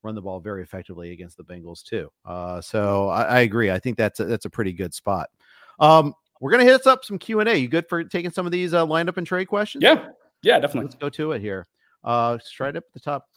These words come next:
Speaker 1: Cruz Garcia asked, "Would you drop, uh, Elijah Moore for Quentin Johnston?"
Speaker 2: Oof.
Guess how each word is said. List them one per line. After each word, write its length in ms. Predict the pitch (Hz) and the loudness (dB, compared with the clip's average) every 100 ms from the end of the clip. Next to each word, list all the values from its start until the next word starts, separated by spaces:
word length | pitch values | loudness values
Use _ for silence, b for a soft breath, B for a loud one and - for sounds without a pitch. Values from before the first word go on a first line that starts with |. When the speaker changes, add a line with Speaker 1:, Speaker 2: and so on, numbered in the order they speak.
| _ | _
Speaker 1:
Cruz 240 | - 180 | -8 -6
Garcia 400 | 170 160 - 170 | -4 -4 -4 -4
asked, 240 | 123 107 - | -2 -4 -8
"Would 140 | 123 | -10
you 100 | 175 | -8
drop, 400 | 160 165 175 185 170 | -2 2 2 2 2
uh, 400 | 135 131 127 127 | 4 4 2 0
Elijah 440 | 135 131 165 170 | -4 -2 -2 -2
Moore 360 | 139 139 160 139 | -6 -4 -2 -2
for 160 | - 113 | -6 -16
Quentin 360 | - 139 117 | -10 -10 -8
Johnston?" 500 | 104 113 117 - 76 _ _ _ _ _ _ _ _ _ _ _ _ _ _ - - | -8 -6 -8 -12 -20 _ _ _ _ _ _ _ _ _ _ _ _ _ _ -16 -12
Speaker 2:
Oof. 320 | - - - | -12 -12 -16